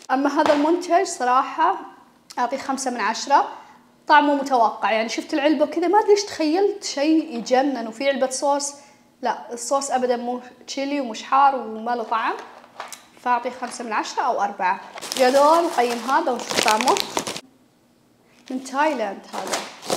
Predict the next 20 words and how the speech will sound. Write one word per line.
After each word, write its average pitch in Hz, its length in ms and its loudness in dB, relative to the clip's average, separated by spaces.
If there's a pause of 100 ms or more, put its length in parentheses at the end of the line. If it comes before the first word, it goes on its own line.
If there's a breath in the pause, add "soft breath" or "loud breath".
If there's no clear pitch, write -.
(160)
شيء 269 520 6
أول 277 240 4
ملاحظة، 269 500 2
شوفوا 302 400 -4
في 277 220 -6
يمكن 247 500 -10
كم، 240 360 -8 (320)
حتى - 300 -10
ما 277 120 -2
تجي 269 220 -4
عشر 254 240 -4
حبات. 240 520 -4 (840)
بسم - 200 -12
الله. 269 220 -6 (3750)
واو، 233 580 2 (420)
طعم 262 240 2
يجنن. 262 580 -2 (1080)
الطعم 269 380 6
مرة 254 180 4
يجنن. 220 460 -2